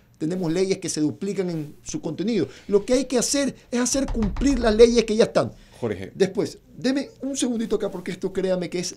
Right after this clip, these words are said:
Speaker 1: importante y yo creo que hay que abordarlo
Speaker 2: Sí, sí,
Speaker 1: técnicamente.
Speaker 2: definitivamente.
Speaker 1: Un país con inseguridad.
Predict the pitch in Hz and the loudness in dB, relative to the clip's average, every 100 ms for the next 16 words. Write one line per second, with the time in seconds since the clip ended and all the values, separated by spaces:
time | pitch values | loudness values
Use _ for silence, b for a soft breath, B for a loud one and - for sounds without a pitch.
0 | - 160 139 135 165 156 151 151 151 151 | -8 -6 -6 -6 -6 -6 -6 -4 -4 -4
1 | 156 139 131 147 143 - - 160 156 113 | -2 -2 0 0 -2 -4 -6 -4 -2 -2
2 | - 82 92 90 98 90 76 - - - | -2 -4 -4 -6 -6 -6 -8 -14 -12 -4
3 | 202 190 185 202 - 196 - _ _ 170 | -4 -4 -6 -8 -8 -10 -12 _ _ -8
4 | 160 165 170 139 | -6 -8 -8 -8